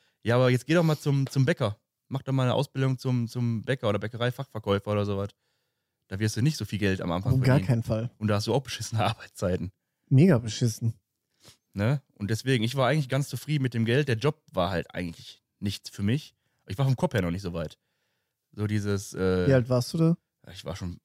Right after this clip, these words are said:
Speaker 1: eigentlich alt genug, um mit dem Kopf weit genug zu sein. Aber, äh, wann hab ich das denn gemacht? Zweitausenddreizehn, dreiundzwanzig habe ich abgeschlossen, die Ausbildung.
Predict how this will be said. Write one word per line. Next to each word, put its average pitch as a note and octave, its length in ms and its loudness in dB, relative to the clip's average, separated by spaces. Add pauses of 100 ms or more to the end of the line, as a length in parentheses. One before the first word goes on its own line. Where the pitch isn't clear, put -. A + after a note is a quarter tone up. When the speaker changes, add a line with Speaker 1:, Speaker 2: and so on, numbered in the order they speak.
Speaker 1:
eigentlich F#2+ 320 -4
alt G2 160 -2
genug, A#2 220 0
um F#2+ 120 -2
mit F#2 100 2
dem - 40 -6
Kopf - 200 -6
weit F2+ 140 0
genug F#2+ 220 -6
zu G2 80 -10
sein. G#2 300 0 (100)
Aber, F2 480 -4
äh, F2 300 -4 (400)
wann F#2 100 -8
hab G#2+ 80 -8
ich - 60 -10
das G#2+ 100 -10
denn G#2 120 -2
gemacht? A2 380 -4 (600)
Zweitausenddreizehn, A2 800 -2 (2750)
dreiundzwanzig A2+ 640 -2
habe F2 100 -8
ich D#2+ 60 -6
abgeschlossen, D#2+ 400 -10
die C#2+ 60 -8
Ausbildung. E2+ 460 -10